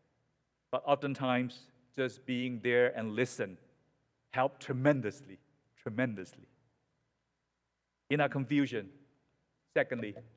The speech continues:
Jesus is our guide. Verses eighteen to twenty-four. In verse eighteen says, "Then one of them named Cleopas answered him, 'Are you the only visitor to Jerusalem who does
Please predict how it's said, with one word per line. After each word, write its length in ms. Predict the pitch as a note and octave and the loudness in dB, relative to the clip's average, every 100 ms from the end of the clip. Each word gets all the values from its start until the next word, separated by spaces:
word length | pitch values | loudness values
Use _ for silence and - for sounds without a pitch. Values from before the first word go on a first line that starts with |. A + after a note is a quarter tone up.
| _ - | _ -6
Jesus 520 | B2 C#3 C3+ C3 - | -2 0 0 -4 -4
is 300 | - A#2 A2 - - | -4 -4 -4 -8 -2
our 220 | A2+ A2 | 0 0
guide. 340 | A2 G2+ F#2+ - _ _ _ _ _ _ _ _ _ - | -2 -2 -4 -14 _ _ _ _ _ _ _ _ _ 0
Verses 320 | D3 C#3+ C#3 - | 2 2 -2 2
eighteen 420 | D3+ D3+ C#3+ C3 | 2 2 0 0
to 180 | B2+ B2 | -2 -4
twenty-four. 600 | - B2+ A#2 - G#2+ G2 - _ _ _ _ _ _ _ _ _ _ _ _ | 0 0 0 -2 -4 -4 -10 _ _ _ _ _ _ _ _ _ _ _ _
In 120 | C#3+ C3+ | -2 6
verse 260 | F3+ G3 - | 8 6 6
eighteen 420 | F3 E3+ E3 D3 | 4 6 4 2
says, 400 | B2 D#3+ D3+ D3 | 4 4 4 4
"Then 200 | - D3 | 2 4
one 120 | D#3 | 6
of 120 | F3 D#3+ | 4 6
them 200 | D#3 D3+ | 4 4
named 280 | D3+ D#3 - - | 0 0 -6 -2
Cleopas 440 | G3 G#3+ F#3+ D#3 E3 | 6 8 8 4 4
answered 460 | E3 E3+ - E3 C#3+ | 2 4 6 4 6
him, 280 | D#3+ G#3 - - - | 4 2 0 0 6
'Are 160 | E3 | 8
you 260 | E3+ G#3 C4+ | 8 6 4
the 220 | E3+ D#3+ | 4 6
only 720 | C3+ F#3 A#3+ B3 A#3+ A#3 G#3 - - _ | 10 10 10 8 8 6 2 -12 -20 _
visitor 580 | A#2 C3+ C4+ A3+ F#3 F#3 G3 F#3 F#3 | 4 8 8 8 8 10 10 8 6
to 140 | G#3+ | 4
Jerusalem 640 | D#3+ F3 F#3 F#3+ F#3+ F#3+ E3+ | 6 8 8 8 8 6 6
who 160 | G3+ | 2
does 360 | F3 G#3 F#3+ | 6 8 10